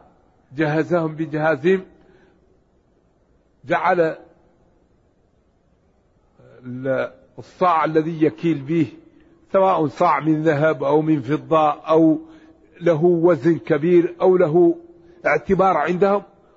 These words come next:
وضعه في متاع أخيه بنيامين. جعل السقاية برحل أخي الذي هو الصواع هذا،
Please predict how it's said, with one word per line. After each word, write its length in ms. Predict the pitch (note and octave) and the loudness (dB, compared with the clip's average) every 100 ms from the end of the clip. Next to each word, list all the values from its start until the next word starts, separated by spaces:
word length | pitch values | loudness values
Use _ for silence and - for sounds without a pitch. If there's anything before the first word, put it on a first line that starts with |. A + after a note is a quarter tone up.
| _ | _
وضعه 800 | D#3+ G3 G3+ F3+ E3+ E3+ A3+ A#3+ - _ _ _ _ _ _ _ _ _ | 0 2 2 0 0 2 0 0 -8 _ _ _ _ _ _ _ _ _
في 180 | A#2+ F#3+ | -4 -2
متاع 380 | F3 D#3 F#3+ E3 | 0 0 -2 -2
أخيه 540 | E3 D#3 D3 - E3 | -4 -4 -4 2 2
بنيامين. 560 | D3 D3+ D#3 D3+ C3+ A2 - _ _ _ _ _ _ _ _ _ _ _ _ _ _ _ _ _ _ _ _ _ _ _ _ C3 | 2 0 0 0 -2 -10 -16 _ _ _ _ _ _ _ _ _ _ _ _ _ _ _ _ _ _ _ _ _ _ _ _ -4
جعل 340 | E3+ F3 G3 | -2 0 0
السقاية 920 | E3 - E3+ F3+ F#3 F#3+ - B3+ C#4 _ _ _ _ _ _ _ _ _ _ _ _ - | -2 -4 -4 0 0 0 0 -2 -2 _ _ _ _ _ _ _ _ _ _ _ _ -2
برحل 320 | F3 C#3 C3+ | 0 0 -2
أخي 260 | E3 B2 D#3 | -2 0 -2
الذي 320 | E3 F3 F3 | 0 0 2
هو 140 | E3 E3+ | 2 0
الصواع 640 | E3+ - D#3+ C#3+ G#2 A#2 | -2 -4 0 0 0 -4
هذا، 120 | F#2+ | -6